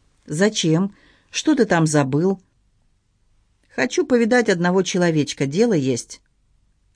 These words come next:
«Антуан». «Тетя, я вернусь вечером, обещаю тебе. Симон». «Антуан, боже мой, что ты задумал?»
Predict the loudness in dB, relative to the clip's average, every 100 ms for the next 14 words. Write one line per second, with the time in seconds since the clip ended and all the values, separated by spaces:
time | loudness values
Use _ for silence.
0 | _ _ -4 -4 0 0 0 -2 -6 _
1 | _ _ _ _ _ _ _ _ -2 0
2 | 2 0 -2 -6 -8 -2 0 0 -2 -4
3 | -4 -4 -4 -4 -4 -2 -4 -4 -2 2
4 | 2 0 -2 0 0 -4 -6 0 2 2
5 | 0 -4 _ _ _ _ _ _ _ -8
6 | -4 0 0 2 2 2 2 0 0 -2
7 | 0 0 0 2 4 4 2